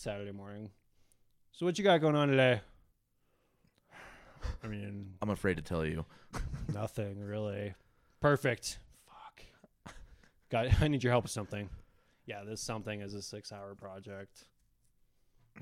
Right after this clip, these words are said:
Speaker 2: You're a better man than I. I would've just been like, "I am"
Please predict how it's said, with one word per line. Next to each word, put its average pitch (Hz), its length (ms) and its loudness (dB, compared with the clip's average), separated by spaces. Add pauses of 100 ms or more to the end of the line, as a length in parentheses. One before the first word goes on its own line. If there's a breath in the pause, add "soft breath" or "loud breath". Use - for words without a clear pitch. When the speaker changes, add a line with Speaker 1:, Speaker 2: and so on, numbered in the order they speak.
(180)
Speaker 2:
You're 107 220 -6
a - 40 -4
better 110 200 2
man 110 200 2
than 104 80 0
I. 98 200 0
I 98 40 2
would've 104 160 2
just - 120 -6
been 101 80 -6
like, 90 140 -4 (120)
"I 127 1000 4
am" 101 540 0